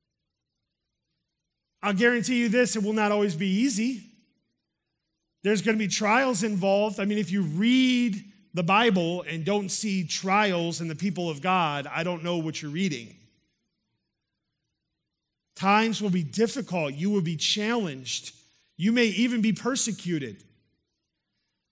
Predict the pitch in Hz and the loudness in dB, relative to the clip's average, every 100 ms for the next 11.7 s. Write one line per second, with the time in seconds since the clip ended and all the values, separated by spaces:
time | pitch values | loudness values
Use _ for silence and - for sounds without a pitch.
0 | _ 190 165 135 240 277 285 269 226 196 | _ -2 -2 0 2 2 2 0 0 2
1 | 233 214 208 226 - 240 208 185 180 156 | 2 2 0 -2 -2 0 2 2 0 -2
2 | 175 - - - 254 226 269 240 196 190 | -2 0 -2 0 -2 0 -2 0 0 0
3 | 185 180 190 165 - 214 160 147 - - | -2 -4 -4 -4 -4 0 0 -2 -6 -8
4 | - _ _ _ 156 185 180 175 208 226 | -16 _ _ _ -6 -4 -4 -2 0 4
5 | 214 190 139 180 175 165 160 151 160 175 | 2 2 -2 -2 -2 -2 -4 -4 -6 -8
6 | 131 117 - _ _ _ _ _ _ _ | -8 -12 -20 _ _ _ _ _ _ _
7 | _ _ _ _ _ _ _ _ _ _ | _ _ _ _ _ _ _ _ _ _
8 | _ - 214 214 190 269 208 247 233 233 | _ -2 2 2 2 0 0 2 2 0
9 | 220 220 202 - - - _ _ _ _ | 2 2 0 -4 -14 -20 _ _ _ _
10 | _ _ _ _ _ _ _ 185 185 247 | _ _ _ _ _ _ _ -2 0 2
11 | 226 208 185 208 - 156 | 2 0 -2 -4 -4 -10